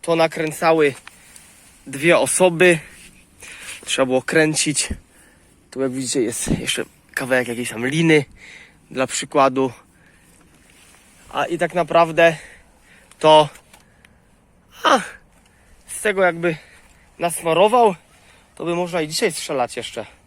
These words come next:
A tutaj jakaś taka mała katapulta. Aha. O, więc fortecę broniono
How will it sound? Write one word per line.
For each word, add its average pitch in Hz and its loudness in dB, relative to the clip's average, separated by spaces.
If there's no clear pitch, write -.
A 147 -2
tutaj 185 2
jakaś 160 0
taka 160 -4
mała 160 6
katapulta. 127 -2
Aha. 143 -2
O, 143 -4
więc 190 -8
fortecę 196 -4
broniono 185 -2